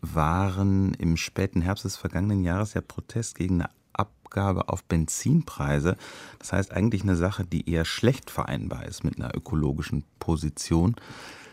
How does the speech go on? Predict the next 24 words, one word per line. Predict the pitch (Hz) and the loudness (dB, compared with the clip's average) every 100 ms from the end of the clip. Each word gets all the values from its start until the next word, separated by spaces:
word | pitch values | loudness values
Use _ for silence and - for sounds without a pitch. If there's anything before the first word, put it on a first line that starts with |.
| - - _ - | -20 -20 _ -6
Wie | 101 113 | -2 0
schauen | - 123 123 | 2 4 4
Sie | 117 113 | 4 2
da | 90 95 | 2 2
drauf? | 98 73 67 - | 2 2 2 0
Und | 85 | -4
zwar | - 90 - | 2 0 2
eben | 98 87 | 4 6
nicht | 107 - | 6 2
zuletzt | - 90 - - | 0 0 0 -4
als | 82 - - _ | -4 -4 -10 _
Vertreter | - - - 98 104 80 | -6 -6 -4 -4 -2 0
des | 87 - - _ _ | 0 -2 -8 _ _
Konvivialismus, | - - 107 90 92 87 85 80 104 - 69 - | -6 0 0 2 2 2 2 2 2 2 2 2
von | 76 | 2
dem | 76 85 | 4 4
wir | 73 78 | 6 4
nachher | 78 101 95 | 4 2 0
mal | 85 | 0
verstehen | - - - 80 | -2 -4 2 4
wollen, | 76 78 | 4 4
was | 73 - | 2 -2
das | - | -6
ist. | - - | -8 -10